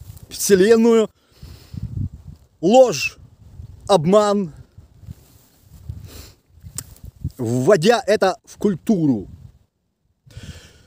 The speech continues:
Співпрацює, сотрудничая с сатанюкой, Путиным, дьяволом и тому подобное, коммунизмом и тому подобное.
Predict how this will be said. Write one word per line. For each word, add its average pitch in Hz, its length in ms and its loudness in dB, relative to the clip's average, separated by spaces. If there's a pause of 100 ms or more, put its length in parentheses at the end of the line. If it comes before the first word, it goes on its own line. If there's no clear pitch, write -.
(800)
Співпрацює, 220 1160 4 (840)
сотрудничая 240 1000 2 (160)
с - 80 -14
сатанюкой, 214 840 2
Путиным, 214 720 -2
дьяволом 185 680 0
и 165 40 -8
тому 180 180 -4
подобное, 180 640 0
коммунизмом 190 960 -2
и 170 120 -4
тому 208 220 0
подобное. 143 680 -2